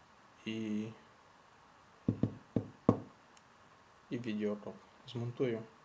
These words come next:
і виложу. Повинно бути там цікаво, мені так здається. Дуже інтересно, попробуємо його представити.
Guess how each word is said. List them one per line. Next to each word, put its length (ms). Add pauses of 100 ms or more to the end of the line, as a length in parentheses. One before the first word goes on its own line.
(480)
і 40
виложу. 380 (1040)
Повинно 200
бути 240 (720)
там 180
цікаво, 360
мені 140
так 160
здається. 420 (1200)
Дуже 300
інтересно, 480
попробуємо 480
його 140
представити. 580